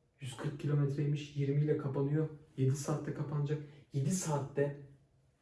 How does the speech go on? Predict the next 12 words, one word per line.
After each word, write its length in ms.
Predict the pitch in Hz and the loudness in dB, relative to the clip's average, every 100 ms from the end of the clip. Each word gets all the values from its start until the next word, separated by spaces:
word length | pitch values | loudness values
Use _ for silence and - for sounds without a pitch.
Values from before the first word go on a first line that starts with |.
| _ - - | _ -20 -6
C 300 | 135 139 165 | 4 8 8
noktasında 680 | 165 - 147 131 143 135 147 - | 8 6 2 2 0 0 -2 -4
A 340 | 147 160 170 | 2 6 8
ve 180 | 156 135 | 8 8
B 200 | 151 165 | 10 10
noktalarından 500 | 165 - - 143 143 | 8 4 4 4 4
yola 300 | 139 139 147 | 4 4 4
çıkan 360 | - - 139 135 | 2 0 0 0
iki 200 | - 165 | -2 2
araç 340 | 160 143 139 | 4 4 0
da 140 | 170 170 - - - - _ _ _ _ _ _ _ _ _ - | 0 -2 -4 -14 -20 -20 _ _ _ _ _ _ _ _ _ -4
birbiriyle 800 | 135 143 147 156 160 151 160 - | 4 6 8 8 8 8 6 4